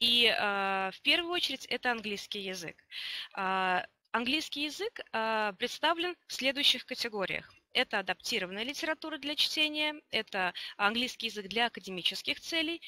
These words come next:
методическая литература, подготовка к экзаменам, подготовка для специальных, э, пособия для специальных целей и учебники и учебные пособия. Э, здесь мы, конечно, опираемся в первую очередь на издательство Pearson,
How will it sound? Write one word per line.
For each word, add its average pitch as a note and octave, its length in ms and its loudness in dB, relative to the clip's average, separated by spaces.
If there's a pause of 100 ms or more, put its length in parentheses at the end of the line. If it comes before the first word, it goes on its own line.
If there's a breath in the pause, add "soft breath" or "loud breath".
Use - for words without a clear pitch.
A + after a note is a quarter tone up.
(120)
методическая G#3 680 -2
литература, D#4+ 680 -4
подготовка - 640 -8
к - 80 -16
экзаменам, F#3 520 -4 (140)
подготовка A3+ 560 -6
для G3+ 220 2
специальных, G3+ 760 -4 (340)
э, A3 80 6
пособия A#3+ 380 -2
для G#3+ 160 -2
специальных F#3+ 560 -4
целей D#4+ 380 -4 (320 loud breath)
и D4+ 160 4
учебники D4 560 0
и A3 40 -2
учебные A3+ 440 0
пособия. F3 520 -6 (540 loud breath)
Э, F#3+ 380 0
здесь A#3 400 0
мы, D#4 100 -2
конечно, C4 400 4
опираемся A3+ 500 0
в - 60 -12
первую A3+ 300 0
очередь G#3+ 420 -4
на G3+ 300 0
издательство G#3 640 -4
Pearson, - 520 -4